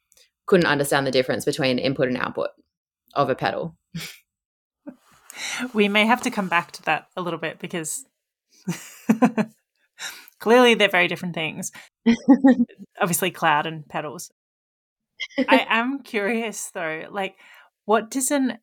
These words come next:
Speaker 2: average day look like for you?
Speaker 1: An average day for me is really different. And that's something else I really love about tech. It's always going to be changing. It's always evolving. There's always something new to learn.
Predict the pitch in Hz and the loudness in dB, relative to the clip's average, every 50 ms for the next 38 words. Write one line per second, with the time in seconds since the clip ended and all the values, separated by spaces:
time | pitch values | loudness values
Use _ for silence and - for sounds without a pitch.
0 | _ _ _ 190 185 190 185 - 196 185 175 175 - - - _ _ _ - 156 | _ _ _ 0 0 0 -2 -4 -6 -6 -6 -8 -10 -12 -12 _ _ _ -4 -2
1 | 147 151 156 151 151 - - - - - - - - - - - - - - 50 | -2 -2 -2 -4 -6 -10 -14 -14 -12 -12 -12 -12 -14 -18 -20 -20 -18 -18 -18 -18
2 | - 214 220 _ _ _ _ _ - _ _ _ _ _ _ _ _ _ _ _ | -18 -18 -20 _ _ _ _ _ -20 _ _ _ _ _ _ _ _ _ _ _
3 | _ _ _ _ _ _ - 208 - - 220 233 247 349 381 370 - - 208 190 | _ _ _ _ _ _ -8 -6 -2 0 0 2 2 2 0 0 0 2 2 2
4 | 202 196 214 190 180 160 147 151 151 147 - - 170 - 175 165 175 170 180 185 | 2 2 0 0 2 2 2 4 4 4 4 2 2 0 -2 0 2 4 4 6
5 | 202 233 240 240 240 240 247 - 170 165 - 165 165 - - - - - - - | 6 4 4 4 4 4 2 0 -2 -2 -2 -2 0 0 -2 -2 -4 -4 -6 -8
6 | - - - - - _ _ _ _ _ _ 175 175 170 170 170 165 170 170 175 | -8 -8 -10 -14 -20 _ _ _ _ _ _ 0 2 4 4 2 2 0 -2 -4
7 | 175 - - - _ _ _ - - - - - - _ - _ _ _ _ _ | -4 -8 -10 -14 _ _ _ -20 -20 -20 -20 -20 -20 _ -20 _ _ _ _ _
8 | _ _ _ _ _ _ _ 220 214 220 - 262 262 262 262 247 226 170 156 175 | _ _ _ _ _ _ _ 2 2 2 4 2 2 4 4 2 2 2 0 0
9 | - 180 170 165 160 165 160 156 156 156 147 143 143 143 147 139 143 - - - | 2 4 4 4 4 4 4 4 2 2 2 2 2 2 0 0 -2 -2 -2 0
10 | 165 156 135 - - - 165 113 - - - - 196 196 202 196 202 202 202 196 | 0 0 -2 -4 -2 -2 0 -2 -2 -2 -4 -4 -2 2 4 4 6 6 4 2
11 | 202 - 190 175 175 175 185 156 156 151 - 180 151 151 160 160 170 156 151 151 | 2 2 4 4 4 4 2 0 0 0 0 -2 0 0 0 2 2 2 2 2
12 | 151 160 175 165 - - 185 180 180 175 190 160 151 160 151 151 147 147 160 151 | 0 -2 -4 -2 2 6 6 6 6 6 2 2 2 2 2 2 2 2 0 0
13 | 147 147 147 143 143 143 151 151 147 - - 151 156 156 156 - 165 - - 156 | 2 0 -2 -2 -2 0 0 0 0 0 0 2 2 2 2 0 -2 -2 -2 -2
14 | 151 147 147 143 143 135 127 131 127 139 196 320 | -2 0 0 0 -2 0 0 0 0 0 0 0